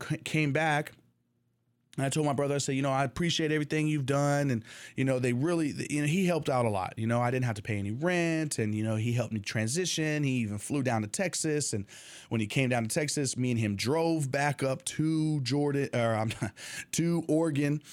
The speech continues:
and, uh, you know, he helped out every and any way that he could. And so it was time for me to kind of venture out on my own and do my own thing. And, and so I moved to Salem. Big mistake. But, uh,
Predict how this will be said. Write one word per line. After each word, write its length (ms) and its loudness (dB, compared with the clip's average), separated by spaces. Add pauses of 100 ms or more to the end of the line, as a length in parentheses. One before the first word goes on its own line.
(300)
and, 440 4
uh, 460 0
you 80 -2
know, 80 0
he 60 0
helped 420 0
out 320 0 (220)
every 600 0
and 180 0 (160)
any 260 2
way 260 2
that 120 -4
he 180 -6
could. 360 -8
And 220 0
so 220 0
it 40 2
was 120 0
time 320 0
for 80 -4
me 140 2
to 60 -2
kind 220 0
of 60 0
venture 260 0
out 100 2
on 80 0
my 140 2
own 320 2
and 80 0
do 100 -2
my 160 0
own 200 0
thing. 420 0
And, 80 -4 (400)
and 100 -2
so 80 0
I 40 2
moved 240 0
to 80 0
Salem. 580 2 (320)
Big 180 -4
mistake. 500 -4 (300)
But, 220 0
uh, 140 2